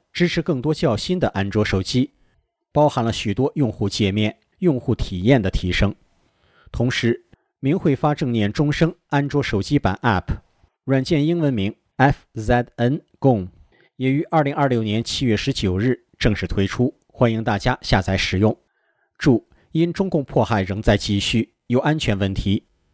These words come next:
本产品目前只建议海外用户使用，不建议大陆学员使用。明慧网 App三点零点零安卓版更新内容：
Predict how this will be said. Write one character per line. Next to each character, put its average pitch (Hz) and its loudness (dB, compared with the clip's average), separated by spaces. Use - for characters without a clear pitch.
本 156 -2
产 185 0
品 139 -4
目 143 -2
前 123 0
只 - -2
建 110 0
议 101 0
海 101 -2
外 127 2
用 127 2
户 101 -2
使 - -2
用， 107 2
不 143 0
建 143 0
议 120 -4
大 127 0
陆 107 0
学 120 0
员 110 2
使 92 -4
用。 98 0
明 156 -2
慧 175 2
网 113 2
App 110 0
三 156 0
点 104 0
零 101 -2
点 98 2
零 98 0
安 143 0
卓 160 2
版 107 -2
更 131 2
新 120 -2
内 104 2
容： 87 -2